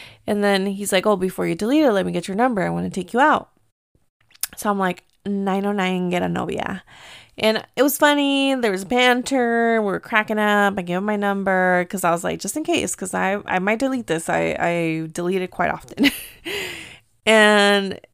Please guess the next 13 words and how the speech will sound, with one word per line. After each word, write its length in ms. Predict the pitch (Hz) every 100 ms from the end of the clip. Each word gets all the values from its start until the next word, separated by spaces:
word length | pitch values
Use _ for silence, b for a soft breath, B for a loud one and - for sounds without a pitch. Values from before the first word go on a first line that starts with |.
| _
it 80 | -
was 120 | 294
going 260 | 339 359 330
well. 460 | 311 269 190 180 _ _
And 280 | 220 220 214
I 140 | 214 254
saw 180 | 277
that 100 | 339
he 120 | 392 330
lived 180 | 262
in 100 | 247
L 200 | 214 185
A 220 | 170 180